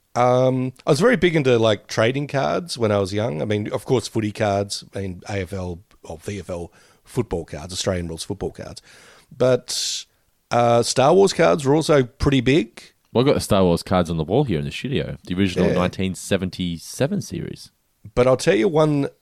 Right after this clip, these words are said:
Speaker 1: that was very big when I was a, quite a young lad,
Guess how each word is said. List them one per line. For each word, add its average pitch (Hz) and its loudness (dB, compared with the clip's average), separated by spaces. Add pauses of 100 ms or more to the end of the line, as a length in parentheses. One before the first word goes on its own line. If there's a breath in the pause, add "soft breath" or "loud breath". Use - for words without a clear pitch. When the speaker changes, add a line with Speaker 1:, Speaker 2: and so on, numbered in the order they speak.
(140)
Speaker 1:
that 104 -4
was 101 -6
very 123 2
big 104 -2
when 98 0
I 104 2
was 98 0
a, 101 -6
quite 113 -2
a 110 -2
young 101 -2
lad, 92 -6